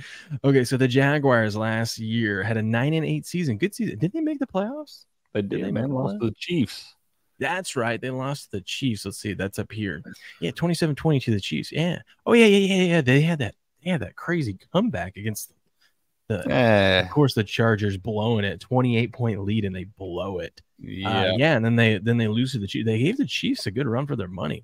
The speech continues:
Speaker 1: I remember 'cause the Chiefs did not cover that game.
Speaker 2: Uh, me and Cody have had this argument. I don't think they were ever in that game with the Chiefs. It looks a lot closer than it was at the end, and people wanna say, "Yeah, they got the ball back," the yada, yada.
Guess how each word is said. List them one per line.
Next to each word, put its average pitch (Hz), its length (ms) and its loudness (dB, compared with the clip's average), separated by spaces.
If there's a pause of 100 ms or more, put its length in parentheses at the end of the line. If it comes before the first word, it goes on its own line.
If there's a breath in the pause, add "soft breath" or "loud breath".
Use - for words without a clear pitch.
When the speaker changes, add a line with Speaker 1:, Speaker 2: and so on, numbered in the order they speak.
(140)
Speaker 1:
I 104 80 -6
remember 127 360 2
'cause 95 140 -12
the 98 80 -6
Chiefs 120 260 0
did 104 140 0
not 107 240 0
cover 139 180 4
that 107 280 4
game. 101 240 4
Speaker 2:
Uh, 90 160 2 (260)
me 196 180 0
and 127 120 0
Cody 104 260 4
have 85 100 -2
had 104 160 0
this 87 160 -6
argument. 98 420 0
I 175 140 2
don't 110 220 2
think 95 180 -2
they 98 100 4
were 90 160 2
ever 98 280 0
in 101 260 0
that 92 220 2
game 92 240 0
with 90 100 -4
the 87 80 -8
Chiefs. 95 380 -6
It 151 80 6
looks 135 240 6
a 120 60 -2
lot 104 220 4
closer 101 280 -2
than 95 60 -4
it 95 100 -4
was 101 180 2
at - 60 -16
the 104 100 -4
end, 104 240 0
and 98 100 -4
people 110 240 -2
wanna 110 160 -2
say, 101 200 0
"Yeah, 101 160 2
they 104 100 2
got 101 180 0
the 98 60 -8
ball 92 280 -4
back," 92 280 -6
the 98 80 -14
yada, 95 200 -4
yada. 92 120 -6